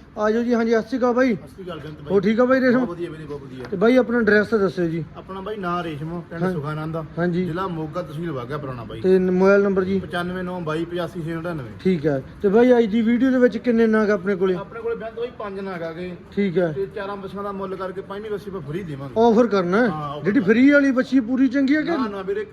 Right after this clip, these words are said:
Speaker 2: ਬਾਕੀ
Speaker 1: ਅੱਛਾ, ਨਹੀਂ, ਅਗਲਾ ਕਹਿ ਦਿੰਦਾ, "ਯਾਰ,
Speaker 2: ਨਹੀਂ
Speaker 1: ਲੰਡੂ
Speaker 2: ਵੀਰੇ,
Speaker 1: ਜੀ ਦੇਤੀ।"
Speaker 2: ਆਪਾਂ ਵੀਰੇ
Speaker 1: ਆਪਾਂ ਫ੍ਰੀ ਵਾਲੀ ਬੱਚੀ ਸਭ ਤੋਂ ਮਗਰੋਂ
Speaker 2: ਗੱਲ ਤਾਂ
Speaker 1: ਵਿਖਾਉਣੀ ਆ।
Speaker 2: ਗੱਲ ਪਤਾ ਕੀ ਆ?
Speaker 1: ਹਾਂਜੀ।
Speaker 2: ਪਰ ਨਾ ਗਧਾ ਵੀ ਆ, ਪਰ ਨਾ ਘੋੜਾ ਵੀ ਆ।
Speaker 1: ਸਹੀ ਗੱਲ ਆ।
Speaker 2: ਸੱਤਰ ਵੀਚਰ ਜ਼ਿਆਦਾ ਆਪਾਂ ਮਾਰ
Speaker 1: ਸਹੀ ਗੱਲ ਆ
Speaker 2: ਲਿਆਉਂਦੇ
Speaker 1: ਬਾਈ, ਇਹ ਤਾਂ ਹੈ। ਬਾਈ
Speaker 2: ਹਨਾ?
Speaker 1: ਕੋਲੇ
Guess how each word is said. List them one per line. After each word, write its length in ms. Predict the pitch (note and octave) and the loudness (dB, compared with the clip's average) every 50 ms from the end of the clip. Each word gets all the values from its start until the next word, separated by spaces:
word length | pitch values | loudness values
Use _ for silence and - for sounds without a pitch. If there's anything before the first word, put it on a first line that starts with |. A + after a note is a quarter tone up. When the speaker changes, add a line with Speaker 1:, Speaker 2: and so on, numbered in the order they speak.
| - - | -14 -10
Speaker 2:
ਬਾਕੀ 260 | F#3 F#3+ G3 F3+ F#3 | -10 -10 -8 -8 -8
Speaker 1:
ਅੱਛਾ, 200 | G#3+ G3+ G3+ C4+ | -6 -2 0 2
ਨਹੀਂ, 220 | C4 B3+ C4+ C#4+ C#4+ | 4 4 4 4 4
ਅਗਲਾ 220 | C4+ C4 C4 B3+ | 4 4 2 2
ਕਹਿ 180 | A3 B3+ C4 C4+ | 4 4 2 4
ਦਿੰਦਾ, 240 | C#4+ C#4+ C4 C#4 C4+ | 2 2 2 2 4
"ਯਾਰ, 160 | C4 C4 B3+ | 4 4 2
Speaker 2:
ਨਹੀਂ 100 | B3 A#3 | 4 4
Speaker 1:
ਲੰਡੂ 240 | A#3 A#3 A3+ A#3+ B3 | 4 4 4 2 2
Speaker 2:
ਵੀਰੇ, 120 | A#3 G#3+ | 2 2
Speaker 1:
ਜੀ 100 | A#3+ A#3+ | 2 2
ਦੇਤੀ।" 400 | A3+ A#3+ A#3 G3+ G3+ A#3+ A#3+ G#3+ - | 2 2 2 2 2 0 -2 -2 -4
Speaker 2:
ਆਪਾਂ 220 | F#3+ - - G#3+ | -8 -12 -10 -6
ਵੀਰੇ 160 | G#3 A#3+ A#3+ | -2 0 0
Speaker 1:
ਆਪਾਂ 120 | A3 C#4 B3 | 0 0 0
ਫ੍ਰੀ 280 | E3+ G#3+ A3 C4 C#4+ | 0 0 0 2 2
ਵਾਲੀ 160 | D4+ D4+ D4 C4 | 2 2 2 2
ਬੱਚੀ 260 | B3 B3+ C4 C4+ C4+ | 0 0 -2 -2 -4
ਸਭ 220 | G#3 A#3 B3+ C#4 | -4 -4 -4 -4
ਤੋਂ 120 | A3 D4+ C4 | -6 -8 -8
ਮਗਰੋਂ 420 | A#3 A3+ A3 A3 A3+ A3+ A3 A3+ | -8 -8 -6 -4 -2 0 0 0
Speaker 2:
ਗੱਲ 180 | A#3 B3 B3+ A#3 | 0 0 0 -2
ਤਾਂ 60 | A#3 | -2
Speaker 1:
ਵਿਖਾਉਣੀ 360 | F3+ G3+ A3+ A#3 A#3 A3 F3 | 0 0 0 0 0 0 -2
ਆ। 80 | C#3+ B2+ | -4 -6
Speaker 2:
ਗੱਲ 160 | D#3+ D#3+ D#3 | -8 -12 -12
ਪਤਾ 220 | D3 F3+ F#3 F3+ | -12 -12 -10 -12
ਕੀ 240 | E3 - D#3 E3 F3 | -12 -12 -14 -12 -10
ਆ? 180 | F3 E3 E3 D#3 F3 | -8 -8 -8 -6 -4
Speaker 1:
ਹਾਂਜੀ। 320 | G3 G#3 G3 G3 F#3+ F3+ - | -4 -2 -2 -4 -4 -6 -8
Speaker 2:
ਪਰ 100 | F#3 F#3 | -10 -12
ਨਾ 200 | F3+ F3 F3 F3 | -12 -12 -12 -12
ਗਧਾ 260 | D3+ D#3 D#3 D#3+ F3+ | -12 -12 -12 -12 -10
ਵੀ 120 | F3+ F3+ F#3 | -8 -10 -10
ਆ, 20 | F3+ F3+ | -10 -10
ਪਰ 120 | F3 E3+ E3 | -14 -14 -14
ਨਾ 80 | E3 E3 | -16 -16
ਘੋੜਾ 360 | D#3+ E3 G3 F3+ D3+ C#3+ C3+ | -10 -8 -8 -6 -6 -6 -10
ਵੀ 100 | B2+ C#3 | -10 -6
ਆ। 40 | C#3 | -2
Speaker 1:
ਸਹੀ 240 | F#3 F#3+ G3 G#3 G3 | 0 2 2 4 4
ਗੱਲ 200 | F#3+ F3 D#3 D3 | 2 2 0 -2
ਆ। 40 | |
Speaker 2:
ਸੱਤਰ 280 | C#3+ - - - A3 G#3 | -4 -8 -10 -12 -12 -12
ਵੀਚਰ 260 | G3 G#3 F3+ A3 G#3+ | -12 -12 -12 -12 -10
ਜ਼ਿਆਦਾ 220 | G#3 G#3+ G3 F#3+ F#3+ | -10 -8 -8 -8 -10
ਆਪਾਂ 160 | F#3 G3 G3 | -10 -10 -10
ਮਾਰ 220 | F#3 F3+ F3+ F3+ | -10 -8 -4 0
Speaker 1:
ਸਹੀ 200 | F#3+ G#3 A3 G3+ | 2 4 4 4
ਗੱਲ 60 | G#3 | 4
ਆ 40 | G3 | 4
Speaker 2:
ਲਿਆਉਂਦੇ 260 | F3+ F3 E3 D3+ C#3+ | 4 2 2 -2 -2
Speaker 1:
ਬਾਈ, 120 | D#3+ E3+ F3+ | -2 0 2
ਇਹ 160 | F#3+ G3 G3 | 4 4 4
ਤਾਂ 140 | F#3+ G#3+ F3+ | 4 2 2
ਹੈ। 120 | G3 G#3+ | 2 2
ਬਾਈ 180 | F#3+ G#3 G#3 A3 | 2 4 2 2
Speaker 2:
ਹਨਾ? 80 | G3+ | 4
Speaker 1:
ਕੋਲੇ 240 | F#3 A#3 A#3+ B3+ A#3+ | 4 4 4 4 4